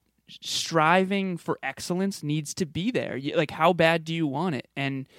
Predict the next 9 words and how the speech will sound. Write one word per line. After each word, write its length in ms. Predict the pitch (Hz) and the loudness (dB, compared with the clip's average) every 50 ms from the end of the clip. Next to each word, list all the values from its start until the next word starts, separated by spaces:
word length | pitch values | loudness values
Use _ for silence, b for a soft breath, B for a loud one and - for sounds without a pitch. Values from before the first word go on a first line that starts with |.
| b b b b b b b | b b b b b b b
that's 360 | 143 151 160 190 208 - - | -2 2 2 2 0 0 -6
gonna, 340 | - - 247 233 226 208 - - _ _ _ _ _ _ _ - | -4 -2 -2 0 0 -2 -4 -8 _ _ _ _ _ _ _ -12
I, 120 | 151 156 - _ _ _ _ - - - | -12 -12 -12 _ _ _ _ -20 -4 2
I 120 | 190 214 | 2 2
can't 340 | 233 - - 311 311 294 269 | 2 4 6 6 6 8 6
even 220 | 240 175 160 123 | 4 2 -2 -4
tell 360 | - - - - 170 170 170 | -6 -10 -8 -2 2 4 4
you 180 | 160 139 131 127 | 4 4 2 -4
guys 580 | 123 120 117 117 113 90 80 - - - - | -6 -8 -10 -10 -10 -12 -12 -12 -14 -16 -16